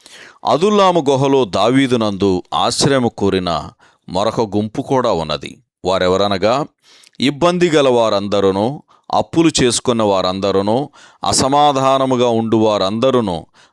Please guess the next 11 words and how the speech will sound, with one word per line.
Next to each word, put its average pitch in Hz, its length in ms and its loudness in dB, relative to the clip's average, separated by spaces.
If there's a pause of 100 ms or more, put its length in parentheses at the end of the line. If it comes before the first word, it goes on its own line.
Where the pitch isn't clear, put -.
(140)
అతని 143 280 0
యొద్ద 143 240 0
కూడుకొనగా, 104 1000 0 (340)
అతడు 135 260 0
వారికి 120 560 2
అధిపతి 120 720 -2
ఆయను. 78 360 -2 (680)
అతని 120 260 -2
యొద్దకు 127 680 2 (320)
ఎక్కువ 190 420 2
తక్కువ 107 680 0